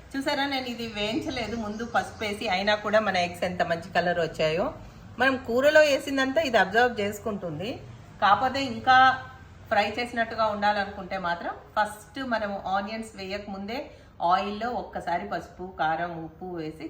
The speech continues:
కొద్దిగా వేగనిచ్చి తీసి పక్కకు పెట్టేసుకొని, as it is కూర మొత్తం అయిపోయిన తర్వాత యాడ్ చేసేయండి. <laughs> బాగుంటుంది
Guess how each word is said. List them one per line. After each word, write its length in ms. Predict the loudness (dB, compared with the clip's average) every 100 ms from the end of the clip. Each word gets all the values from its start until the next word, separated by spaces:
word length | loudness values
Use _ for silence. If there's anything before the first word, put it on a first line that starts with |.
| -12
కొద్దిగా 440 | -14 -12 -4 -2 -2
వేగనిచ్చి 480 | -4 -6 -8 -10 -12 -12
తీసి 200 | -14 -10
పక్కకు 320 | -8 -6 -10 -8
పెట్టేసుకొని, 640 | -12 -10 -12 -12 -10 -8 -10 -14 -20 _ -20 -8 -2 0
as 180 | -2 -4 -10
it 80 | -8
is 100 | -10 -10
కూర 180 | -10 -8 -8
మొత్తం 220 | -8 -8 -8
అయిపోయిన 260 | -8 -10 -8
తర్వాత 240 | -8 -8 -6
యాడ్ 180 | -6 -6 -10
చేసేయండి. 540 | -12 -10 -10 -10 -10 -10 -12 -16 -10
<laughs> 840 | -8 -8 -14 -18 -18 -20 _ -8
బాగుంటుంది 440 | -4 -4 -4 -10